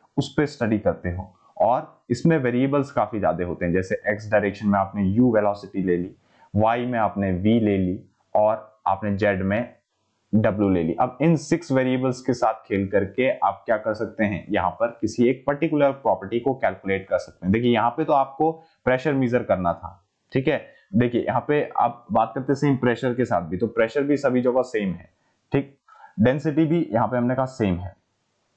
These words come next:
तो अब इस प्रेशर गॉज ने क्या किया, प्रेशर मेजर किया किसी एक पर्टिकुलर पॉइंट पे, but अगर आप इसी वन पॉइंट पे प्रेशर भी देखते,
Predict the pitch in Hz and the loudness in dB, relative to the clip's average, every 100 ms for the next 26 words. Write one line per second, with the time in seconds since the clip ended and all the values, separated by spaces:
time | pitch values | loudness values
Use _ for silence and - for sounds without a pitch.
0 | _ - - 160 - 139 135 131 - 139 | _ -14 -2 0 2 0 0 -6 0 0
1 | 147 131 139 143 139 135 131 139 123 123 | 0 0 0 0 0 -2 0 0 0 0
2 | 127 123 123 120 123 123 120 - 117 113 | 2 2 2 2 0 -2 -2 0 0 0
3 | - 101 104 92 87 85 - 85 107 117 | -6 -2 -2 -2 -4 -6 -10 -6 -2 0
4 | 104 - 113 107 - 120 143 120 117 107 | 0 2 0 0 -6 0 2 4 2 0
5 | 107 104 113 107 98 110 101 98 95 - | -2 0 0 2 0 0 -2 0 0 0
6 | 135 | -2